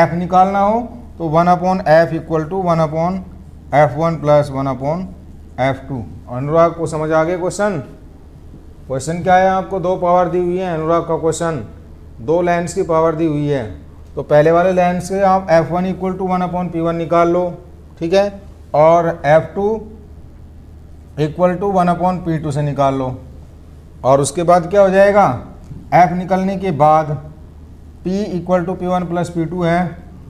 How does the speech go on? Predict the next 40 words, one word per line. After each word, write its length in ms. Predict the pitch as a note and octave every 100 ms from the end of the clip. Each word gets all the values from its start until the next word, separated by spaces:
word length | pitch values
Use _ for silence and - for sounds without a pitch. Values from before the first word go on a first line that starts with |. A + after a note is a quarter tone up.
| -
और 220 | C3+ D3
one 140 | D3 D#3+
upon 340 | E3 F3 F3
F 80 | D#3+
equal 280 | D3+ E3 E3
to 140 | F#3
one 120 | F3 E3
upon 260 | D#3 D#3+ D#3+
F 140 | C3
one 180 | C#3+ C3
plus 260 | D3 F3
one 140 | D3+ D3
upon 300 | C3+ D3 D3
F 180 | C#3 -
two, 160 | D3+ C#3+
ऐसे 260 | C#3 C3
भी 80 | D3
निकाल 280 | C3 A#2+ A#2
सकते 280 | G#2 G#2+ -
हैं। 260 | G2+ F#2 F2 - - - - - - A#2+
दोनों 220 | B2 D3
को 80 | D#3
calculate 500 | D3+ C#3+ D3 E3+ E3+
कर 100 | E3
लेंगे 280 | E3 E3+ F#3+
तो 100 | F#3
आंसर 340 | D#3 C#3+ C#3 A#2+
आ 80 | G2+
जाएगा। 340 | F#2 F2 F2 F2 D#2 - - - - - - -
बाकी 280 | B2+ C#3 E3
सभी 200 | D#3+ D#3+
बच्चों 280 | E3 E3 E3
का 100 | E3
answer 260 | E3 E3
सही 240 | C#3+ D#3+ E3
आ 100 | D#3
गया 160 | D#3+
इस 80 | D3+
क्वेश्चन 340 | D#3 D3 D3+ D3
का, 240 | D#3+ F#3+